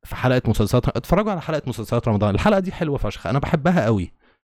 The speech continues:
انتوا ليه مش حابين حلقة مسلسلات رمضان؟ انا عايز دلوقتي كومنتس كتير على حلقة مسلسلات رمضان.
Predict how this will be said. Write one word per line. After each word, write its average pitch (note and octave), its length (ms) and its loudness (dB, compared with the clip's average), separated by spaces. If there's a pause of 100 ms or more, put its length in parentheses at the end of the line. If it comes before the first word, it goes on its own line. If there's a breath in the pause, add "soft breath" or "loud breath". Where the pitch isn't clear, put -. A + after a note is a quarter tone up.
(420)
انتوا D#3+ 140 4
ليه A3 120 4
مش - 140 -2
حابين B2 400 -4
حلقة G#2+ 340 -2
مسلسلات G2+ 420 -8
رمضان؟ F#2 180 -6 (520 loud breath)
انا D#3 100 2
عايز G3 280 2
دلوقتي C#3 560 0
كومنتس D#3+ 360 4
كتير C3+ 300 -2
على G2+ 140 -2
حلقة A#2+ 260 -4
مسلسلات G#2 380 -6
رمضان. F#2 180 -4